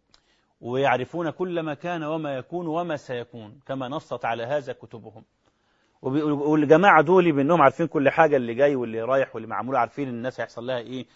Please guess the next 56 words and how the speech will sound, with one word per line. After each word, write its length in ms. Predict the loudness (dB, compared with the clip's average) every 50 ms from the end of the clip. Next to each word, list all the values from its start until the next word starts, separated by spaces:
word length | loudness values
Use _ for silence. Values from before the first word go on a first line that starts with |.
| _ _ _
وفلان 200 | -6 -6 -4 -2
ده 80 | -2
هيموت 240 | -4 -4 -6 -8 -10
إزاي 280 | -12 -10 -6 -4 -4 -4
وهيموت 260 | -4 -6 -8 -10 -10
إمتى 200 | -10 -10 -10 -10
والساعة 300 | -12 -12 -8 -8 -6 -6
كام، 300 | -6 -4 -6 -6 -6 -8
وعندهم 420 | -10 -12 -10 -8 -8 -8 -8 -8 -10 _ _ _ _
اللي 100 | -4 -2
هيروح 200 | -2 -2 -2 -4
الجنة 300 | -6 -6 -4 -4 -4 -4
مين 120 | -4 -4 -4
ويروح 220 | -4 -6 -6 -8
النار 240 | -8 -8 -6 -6 -6
مين، 260 | -4 -4 -4 -6 -8 -10 _ _ _ _ _ _ _ _ _ _ _
الكلام 240 | _ -4 -4 -2
الفارغ 280 | -2 -2 0 0 0 0
ده 80 | -2 -6
كله. 340 | -6 -6 -8 -8 -8 -12 -14 _ _ _ _ _ _ _ _ _ _ _ _ _ _ _ _ _ _ _ _ _ _ _ _ _ _ _
ثم 260 | _ 0 0 2 2 2
هم 160 | 2 2 2
يزعمون 540 | 0 0 0 -2 -4 -4 -2 -2 0 0 0
بعد 180 | 0 0 -2
كل 280 | -4 -6 -6 -6 -6 -4
هذا 380 | -4 -2 -2 -2 -4 -4 -6
أن 140 | -6 -8 -8
ال-، 140 | -8 -10 -12
إن، 180 | -14 -14 -12 -12
إن 160 | -10 -10 -12
الخلا-، 320 | -12 _ -10 -10 -8 -8
إن 120 | -8 -8 -10
الإمامة 480 | -10 -10 -8 -4 -2 -2 -2 -2 -4
دي 120 | -4 -6 -6
منصب 420 | -6 -6 -8 -8 -10 -12 -12 -8
إلهي 240 | -8 -8 -8 -8 -6
زي 160 | -6 -6 -6
النبوة. 320 | -6 -6 -6 -4 -4 -4
ما 120 | -4 -6 -8
هم 100 | -8 -8
إحنا 160 | -8 -8 -8
من 120 | -10 -10
شوية 200 | -4 -2 0 0
هو 180 | 0 0 -2 -4
قلنا 220 | -6 -6 -8 -10 -14 _ _ _ _ _ _ -8
إن 80 | -6
هم 80 | -4 0
ما 260 | 0 0 0 0 -2
عندهمش 300 | -2 -2 -4 -6 -4 -2
فرق 140 | 2 2 2
بين 140 | 2 0 -4
النبوة 200 | -6 -4 -2 0
والإمامة. 440 | 0 0 -2 -4 -4 -4 -4 -2
الراجل 220 | -2 -2 -2 -4 -4
المجلسي 380 | -6 -8 -6 -6 -6 -6 -4 -2
نفسه 300 | -2 -2 -4 -6 -12